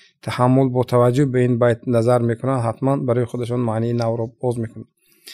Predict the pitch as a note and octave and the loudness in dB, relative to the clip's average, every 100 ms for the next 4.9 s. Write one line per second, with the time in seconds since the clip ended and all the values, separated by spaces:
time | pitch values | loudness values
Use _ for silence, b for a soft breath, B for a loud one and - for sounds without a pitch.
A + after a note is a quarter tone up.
0 | B B B B _ _ B2 C3+ D3+ C#3+ | B B B B _ _ 0 4 4 4
1 | D3 C#3 C#3+ D#3 D#3 C3+ D3 D3+ D3 - | 4 4 6 6 4 2 4 4 4 -2
2 | _ _ B2+ B2+ - C#3+ C#3 D#3 C#3 - | _ _ -2 0 2 0 0 0 0 2
3 | C#3+ C3 C3 C3+ - - C3 D3+ - C3 | 2 2 2 0 -2 -2 0 0 0 0
4 | B2 A#2+ A#2+ - A#2+ B2+ C#3 C3+ A#2+ | 4 2 2 2 4 4 4 4 2